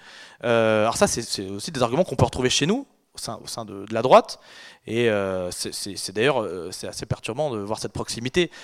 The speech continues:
Le même argument qu'un, qu'une racaille, euh, qui nous dirait : « Oui, mais vous nous avez colonisés, donc bon, ben, vous méritez un petit peu finalement aujourd'hui de payer. » Alors d'abord, qui est ce « on » ?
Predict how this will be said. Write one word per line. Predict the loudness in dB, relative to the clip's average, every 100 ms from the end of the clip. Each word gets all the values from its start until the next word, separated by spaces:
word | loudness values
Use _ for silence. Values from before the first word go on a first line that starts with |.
| -8
Le | 0
même | 4
argument | 4 4 2 4 4 0 -14 -12 0
qu'un, | 2 2 2 0 0
qu'une | -2
racaille, | 2 4 6 4 4 0 -8 -10 -4
euh, | -4
qui | -4
nous | -4
dirait : « | 2 4
Oui, | 4
mais | 4 4
vous | 4 0
nous | 0
avez | 0
colonisés, | 2 2 2 -2 -4 -8
donc | -10 -8
bon, | -6 -2
ben, | -2
vous | 0
méritez | 0 0 0
un | 0
petit | -2 -6
peu | -10
finalement | -10 -10 -6
aujourd'hui | -6 -6 -8
de |
payer. » | -10 -10 -12 _ _ -20 -20 -20 -4
Alors | 6 6 6
d'abord, | 6 6
qui | 6 4
est | 4
ce « | 4 2 0
on » ? | -4